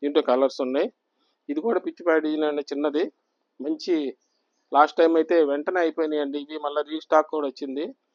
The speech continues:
ఇది లేటెస్ట్ కాంబినేషన్ అండి, డిఫరెంట్ కాంబినేషన్, డిజైనర్ పీస్ అండి ఇది. ఇది డిజైనర్ పీస్. చూడండి, దగ్గర చూపిస్తున్నాను, చిన్న చిన్న ఆవులు అండి ఇవన్నీ కూడాను. పిచ్చిపాయ డిజైన్. దీనికి పళ్ళు కూడాను ఇట్ల-, ఇట్లా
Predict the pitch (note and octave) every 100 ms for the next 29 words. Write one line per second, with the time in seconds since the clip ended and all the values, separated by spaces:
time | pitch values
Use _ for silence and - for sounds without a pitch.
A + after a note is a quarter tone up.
0 | _ _ _ - D#3 E3+ F3+ F3+ - D#3+
1 | D#3+ D3 - C#3+ C#3+ - E3+ D#3 D#3 D3
2 | C#3+ C#3 C3+ C#3+ D#3 E3+ D#3 - C3+ C#3+
3 | B2+ A#2+ C3+ - _ _ _ _ _ _
4 | _ _ _ _ _ _ _ _ - C3+
5 | C3+ D#3 D#3 C3+ C#3 B2+ D3 - D3+ C#3
6 | C#3 D#3+ D#3 C#3+ C#3 - C#3+ C3 D3+ D#3+
7 | D3+ D3+ C3+ C#3 C#3 C3+ C3+ C3+ C#3+ C#3+
8 | C#3+ C#3 C3+ A3 - _ _ _ _ _
9 | D3+ D3 C3+ C3+ C3+ E3 - _ _ _
10 | _ _ - D3+ D3+ D3+ C#3+ D3 F3 _
11 | _ _ _ _ _ - C#3 D#3+ E3 D3+
12 | D3 G#3+ F3+ - - -